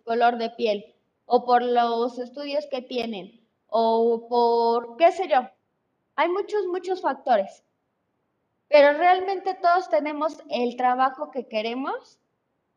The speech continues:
¿Todos tienen el trabajo que desean, el soñado?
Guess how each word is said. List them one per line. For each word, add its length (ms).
¿Todos 420
tienen 400
el 180
trabajo 580
que 140
desean, 720
el 240
soñado? 680